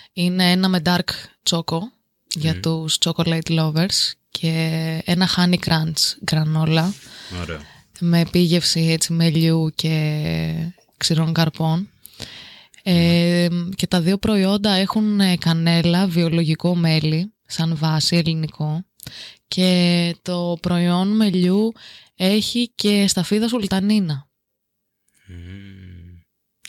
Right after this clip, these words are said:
Speaker 1: Είμαι οριακά στο να
Speaker 2: Μμμ.
Speaker 1: ανοίξω το κουτί να δοκιμάσω.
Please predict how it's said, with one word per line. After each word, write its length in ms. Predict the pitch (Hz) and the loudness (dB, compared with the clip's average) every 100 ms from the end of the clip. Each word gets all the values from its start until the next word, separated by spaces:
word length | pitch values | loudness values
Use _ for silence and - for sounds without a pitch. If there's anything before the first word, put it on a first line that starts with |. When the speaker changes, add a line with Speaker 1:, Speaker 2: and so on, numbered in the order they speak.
| _ _ _ _ - - - _ _ - | _ _ _ _ -20 -20 -20 _ _ -2
Speaker 1:
Είμαι 440 | 185 202 214 226 | 2 2 2 2
οριακά 500 | 208 185 175 - 208 | 2 2 0 0 -2
στο 140 | - | 0
να 60 | 180 | 2
Speaker 2:
Μμμ. 40 | 170 | 2
Speaker 1:
ανοίξω 280 | 175 - 170 | 2 0 -2
το 100 | 170 | -2
κουτί 240 | 175 180 | 0 0
να 120 | 170 | 0
δοκιμάσω. 800 | 165 165 165 160 156 - 156 214 | 0 -2 0 0 0 -2 -6 -10